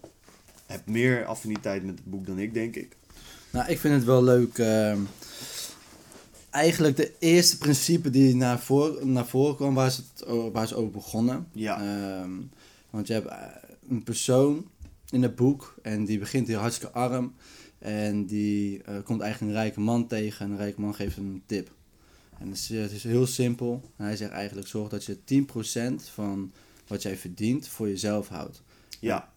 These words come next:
Speaker 2: En niet voor jezelf van, ehm, eh, geef het uit aan alles wat je wilt. Nee,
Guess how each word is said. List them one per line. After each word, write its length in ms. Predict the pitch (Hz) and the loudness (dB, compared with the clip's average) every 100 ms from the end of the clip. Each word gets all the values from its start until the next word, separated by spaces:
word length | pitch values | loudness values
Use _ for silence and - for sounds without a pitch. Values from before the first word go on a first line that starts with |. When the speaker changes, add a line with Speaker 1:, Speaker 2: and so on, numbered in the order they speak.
| _ | _
Speaker 2:
En 80 | 110 | -2
niet 180 | 110 113 | 0 -2
voor 180 | 110 107 | -2 0
jezelf 540 | 101 104 101 92 - - | 0 0 -2 -4 -12 -12
van, 420 | 110 98 92 90 - - | -6 -4 -4 -6 -10 -12
ehm, 360 | 92 90 90 87 - - _ - _ _ | -8 -6 -6 -8 -10 -14 _ -20 _ _
eh, 240 | 87 87 87 - | -14 -12 -12 -12
geef 260 | - 123 117 | 0 2 2
het 140 | - | -2
uit 220 | 123 110 | -2 -2
aan 100 | 101 | -2
alles 220 | 107 104 101 | -2 -2 -2
wat 120 | 98 | -4
je 80 | 92 | -2
wilt. 320 | 110 139 - | -2 -2 -2
Nee, 400 | 107 107 135 | 0 0 0